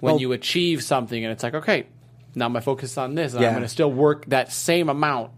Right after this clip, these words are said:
Speaker 1: just in this
Speaker 2: Yeah,
Speaker 1: other
Speaker 2: my,
Speaker 1: area."
Speaker 2: my, my work ethic
Speaker 1: Yes.
Speaker 2: i-, is, uh, no matter what I do, it's always extreme. I'm, I'm, uh, I'm excessive.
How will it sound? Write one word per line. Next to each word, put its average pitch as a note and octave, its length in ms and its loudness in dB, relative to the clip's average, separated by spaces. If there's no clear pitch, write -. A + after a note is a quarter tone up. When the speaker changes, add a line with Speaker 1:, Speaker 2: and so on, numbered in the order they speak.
Speaker 1:
just - 220 -4
in A#2 80 -8
this A2 160 -10
Speaker 2:
Yeah, D3 60 6
Speaker 1:
other C#3+ 80 4
Speaker 2:
my, E3+ 100 6
Speaker 1:
area." - 100 -2
Speaker 2:
my, D#3 200 6
my C3 160 0
work C3+ 260 4
ethic - 420 -2
Speaker 1:
Yes. C#3 220 0
Speaker 2:
i-, C3+ 40 -4
is, C3+ 420 0
uh, - 240 -4
no C3+ 100 -4
matter C3 240 2
what B2+ 240 2
I B2 100 4
do, A2+ 260 -2
it's A2+ 160 -6
always A#2 440 0
extreme. G#2+ 600 -6
I'm, A2 160 -6
I'm, A2 220 -6
uh, G2+ 320 -10
I'm A#2 160 2
excessive. - 760 -10